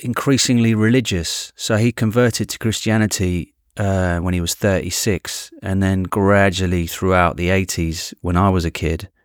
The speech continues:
he started getting more and more, um, fundamentalist, more fervent, um, more in sort of involved in the church and in outreach and evangelism. And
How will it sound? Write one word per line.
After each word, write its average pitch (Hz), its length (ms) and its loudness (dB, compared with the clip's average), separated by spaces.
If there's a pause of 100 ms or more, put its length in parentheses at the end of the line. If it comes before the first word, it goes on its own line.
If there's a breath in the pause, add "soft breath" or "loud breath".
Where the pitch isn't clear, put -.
(160)
he 87 380 0
started 82 560 0
getting 87 300 -2
more 87 320 2
and 82 80 2
more, 82 460 0 (680 soft breath)
um, 78 640 0
fundamentalist, 82 1080 0
more 80 160 0
fervent, 80 640 0 (540 loud breath)
um, 78 580 -4
more 85 320 2
in 80 220 0
sort 78 400 -4
of - 160 -16 (380 loud breath)
involved 85 440 2
in 85 120 2
the 78 80 0
church - 800 0
and 87 320 -8
in - 320 -6
outreach 90 640 -2
and 82 160 -6
evangelism. 82 1000 0
And 78 380 -4